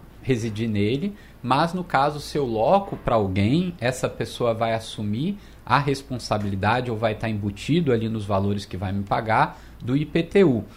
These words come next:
E o I P T U também é um percentual sobre o valor venal do imóvel. E obviamente que aí, diferente do I P V A, que é um tributo estadual, o I P T U é o principal tributo municipal.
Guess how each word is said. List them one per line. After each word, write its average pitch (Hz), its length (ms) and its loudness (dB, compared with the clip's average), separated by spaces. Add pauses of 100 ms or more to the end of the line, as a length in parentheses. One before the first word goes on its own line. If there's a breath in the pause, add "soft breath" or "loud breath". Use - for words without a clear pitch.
(260 loud breath)
E 180 60 2
o 233 80 4
I 240 60 2
P 226 220 2
T 214 200 4
U 185 180 4
também 202 520 0
é 220 60 -2
um 196 80 0
percentual 156 720 2
sobre 160 360 -2
o 170 40 0
valor 156 380 2
venal 156 520 2
do 156 100 -2
imóvel. 127 600 0 (640 soft breath)
E 139 100 2
obviamente 175 680 2
que - 100 0
aí, 170 120 4
diferente 170 600 0
do 147 60 0
I 156 40 0
P 156 200 2
V 143 160 2
A, 123 180 4
que - 160 -4
é 139 60 2
um 175 100 -2
tributo 143 460 -4
estadual, 127 640 2 (560 soft breath)
o 139 80 2
I 170 60 2
P 170 180 0
T 151 240 -2
U 175 340 2
é 156 140 4
o 170 80 4
principal 175 760 4
tributo 175 600 0
municipal. 175 840 2